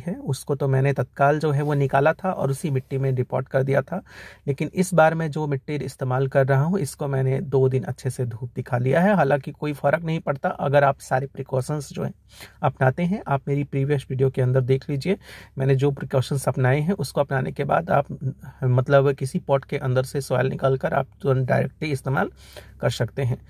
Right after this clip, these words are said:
तो ये प्राइमुला की भी रिपोर्टिंग बहुत ज़्यादा ज़रूरी थी, क्योंकि अब तो धीरे-धीरे करके जो है वो फरवरी का मंथ आ रहा है और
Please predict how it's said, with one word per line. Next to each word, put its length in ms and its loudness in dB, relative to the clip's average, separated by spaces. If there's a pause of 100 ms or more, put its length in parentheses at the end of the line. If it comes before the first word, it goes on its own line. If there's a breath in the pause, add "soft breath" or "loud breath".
(280 loud breath)
तो 60 -4
ये 120 0
प्राइमुला 440 4
की 180 0
भी 120 6
रिपोर्टिंग 460 -2
बहुत 260 -4
ज़्यादा 240 0
ज़रूरी 400 2
थी, 140 -2
क्योंकि 420 -4
अब 160 -4
तो 60 0
धीरे-धीरे 420 2
करके 320 0
जो 140 0
है 100 2
वो 220 -2
फरवरी 320 2
का 120 2
मंथ 300 2
आ 120 4
रहा 200 4
है 160 -2 (640 loud breath)
और 340 4